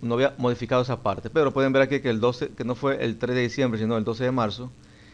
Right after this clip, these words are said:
que salió el setenta, el setenta y cinco, míralo aquí. ¿Y qué hizo el sistema? Como eso fue un domingo, copió todos estos números del, de lunes a domingo. Miren aquí. Parte tres, cinco, ocho, noventa y siete, veintiuno.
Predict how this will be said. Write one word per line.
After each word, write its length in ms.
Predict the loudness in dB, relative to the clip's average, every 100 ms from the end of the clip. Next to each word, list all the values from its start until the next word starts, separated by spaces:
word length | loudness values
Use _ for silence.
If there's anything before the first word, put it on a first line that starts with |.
| -20 -20 -12
que 100 | -6
salió 280 | -2 0 0
el 60 | 0
setenta, 300 | -4 -6 -8
el 80 | -8
setenta 280 | -8 -4 -4
y 40 |
cinco, 300 | -2 -4 -2
míralo 200 | -2 -2
aquí. 220 | -4 -10 -12 -20 -20 -20 -20 -14
¿Y 120 | -4
qué 200 | 2 2
hizo 220 | 2 0
el 80 | -2
sistema? 400 | 0 0 0 -2 -8 -20 -20 -20 -20 -20 -20 -20 -10
Como 160 | -4 -4
eso 100 | -4
fue 80 | -2
un 60 |
domingo, 460 | 0 2 0 -2 -6 -10 -20 -20 -20 -20 -16 -4
copió 360 | -4 -2 -4
todos 180 | -2 -2
estos 140 | -2
números 380 | 0 0 0 -2 -8 -18 -8
del, 440 | -4 -2 -2 -6 -8
de 160 | -6 -2
lunes 280 | 0 -2 0
a 100 | 2
domingo. 640 | 2 2 2 0 -2 -6 -10 -18 -20 -20 -20 -20 -20 -20 -20 -20 -20 -20 -20 -20 -12
Miren 160 | -2 -2
aquí. 220 | -2 -6 -16 -20 -20 -20 -20 -20 -14 -8
Parte 220 | -6 -6
tres, 280 | -2 -2 -2
cinco, 260 | -4 -2
ocho, 180 | -4 -2
noventa 200 | -2 -2
y 60 | -4
siete, 240 | -4 -4
veintiuno. 560 | -4 -2 -2 -2 -4